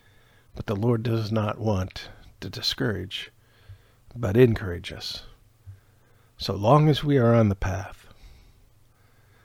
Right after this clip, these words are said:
so long as we are climbing, scaling that mountain to reach him. Now, if we think that we have reached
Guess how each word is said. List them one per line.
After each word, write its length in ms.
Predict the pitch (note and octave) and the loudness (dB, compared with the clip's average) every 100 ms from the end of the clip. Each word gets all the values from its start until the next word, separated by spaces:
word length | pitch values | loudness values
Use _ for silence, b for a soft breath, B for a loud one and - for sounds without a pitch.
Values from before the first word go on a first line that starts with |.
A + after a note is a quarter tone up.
| - | -10
so 160 | - | -6
long 300 | F#2+ G#2+ A#2+ | -2 2 4
as 140 | A2 G#2+ | 4 2
we 160 | A2 | 2
are 100 | G2+ | 2
climbing, 720 | - - B2 A2+ F#2 E2+ G#2+ G2 | -2 -2 4 4 4 0 -4 -4
scaling 560 | - - A#2+ A2 G#2+ | -4 2 4 6 4
that 160 | G#2 G2 | 2 0
mountain 440 | G#2 F#2 F#2 F#2 - b b b b b b - | -2 -2 -6 -12 -16 b b b b b b -14
to 80 | |
reach 340 | G2 A#2 A#2+ - | -2 -2 0 -4
him. 240 | F#2 G#2+ b b b b b b b b b - | -6 -8 b b b b b b b b b -8
Now, 100 | G#2 | 0
if 80 | C3+ | 4
we 100 | C3+ | 6
think 300 | - C#3 - | 6 6 6
that 200 | C3+ - | 2 4
we 240 | B2+ B2+ | 6 6
have 400 | A2+ A#2 G#2+ A2+ | 8 6 6 0
reached 600 | - A2 C3+ - - - | -2 4 4 4 -4 -10